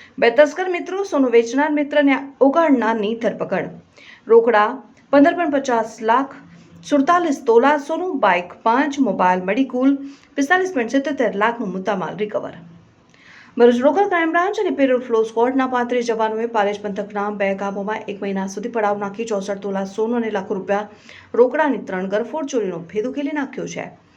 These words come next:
પાલેજ પોલીસ સ્ટેશન વિસ્તારના ટંકારિયા થતા કંબોલી ગામે બે રહેણાંક મકાનમાં ચોસઠ તોલાથી વધુ સોનું અને લાખો રૂપિયાની થયેલ ગરફોડ ચોરીના ગુનાઓનો ભેદ ઉકેલી ચોરી કરનાર, સોનું પીગાળનાર અને વેચનાર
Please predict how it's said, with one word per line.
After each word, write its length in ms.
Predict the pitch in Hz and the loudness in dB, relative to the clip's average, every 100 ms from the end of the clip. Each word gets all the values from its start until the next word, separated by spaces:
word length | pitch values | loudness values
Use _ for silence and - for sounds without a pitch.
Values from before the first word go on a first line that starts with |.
| - - - - | -20 -20 -16 0
પાલેજ 340 | 269 311 381 | 0 0 -4
પોલીસ 220 | 339 320 | -8 -8
સ્ટેશન 320 | 285 277 285 262 | -8 -2 0 0
વિસ્તારના 360 | 269 269 277 | -2 -2 -2
ટંકારિયા 500 | 277 254 233 226 214 | -2 -4 -4 -2 -4
થતા 240 | 214 220 247 | -4 -6 -6
કંબોલી 420 | 240 208 220 220 | -6 -6 -6 -6
ગામે 300 | 220 208 226 | -6 -6 -4
બે 140 | 226 | -6
રહેણાંક 260 | 208 190 185 | -4 -4 -6
મકાનમાં 480 | 180 175 202 196 208 | -10 -8 -8 -8 -8
ચોસઠ 320 | 190 180 180 | -10 -10 -12
તોલાથી 440 | - 190 196 208 208 | -8 -2 -2 -2 -4
વધુ 240 | 170 214 | -4 -4
સોનું 420 | 214 226 208 - - - 185 | -4 -4 -4 -6 -14 -12 -4
અને 100 | 208 | 2
લાખો 320 | 202 220 294 | 2 2 -2
રૂપિયાની 340 | 277 240 240 | 0 0 -2
થયેલ 280 | 247 202 208 | -2 -4 -2
ગરફોડ 380 | 202 - 196 185 | -4 -4 -6 -6
ચોરીના 500 | 185 190 208 190 208 - - - | -4 -4 -2 -4 -4 -14 -20 -2
ગુનાઓનો 360 | 202 214 277 285 | 2 4 4 4
ભેદ 200 | 262 254 | 4 2
ઉકેલી 320 | 254 247 254 | 2 2 2
ચોરી 240 | 240 214 | 2 0
કરનાર, 420 | 208 196 202 208 226 - - - | 2 2 0 -2 -4 -14 -20 0
સોનું 400 | 269 285 339 - - _ - | 4 4 2 -4 -14 _ 2
પીગાળનાર 540 | 277 330 294 202 - - | 4 6 4 2 -2 -2
અને 280 | - 240 170 | -2 0 0
વેચનાર 460 | 190 220 202 135 | -2 -6 -6 -8